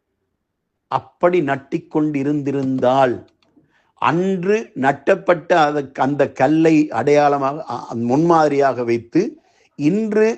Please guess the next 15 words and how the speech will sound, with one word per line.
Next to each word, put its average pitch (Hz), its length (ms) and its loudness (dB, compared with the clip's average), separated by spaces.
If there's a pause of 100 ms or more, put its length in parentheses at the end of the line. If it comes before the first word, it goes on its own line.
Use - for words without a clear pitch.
(160)
அரபு 175 360 2
நாடுகளிலே, 151 720 2
குறிப்பாக 165 560 2
மக்கா 139 340 -2
மதீனாவிலே 127 640 0 (500)
கல்லுகள் 170 520 2
எப்படி 139 400 0
நட்டப்படுகின்றனவோ, 117 1080 -2 (420)
அதே 139 420 4
போல 123 320 2 (600)
மட்டையும் 175 840 0
கிழித்து 170 520 2
இரண்டாக 160 580 2
நட்டப்படக்கூடிய 131 960 -2
நிகழ்ச்சியோ, 120 760 2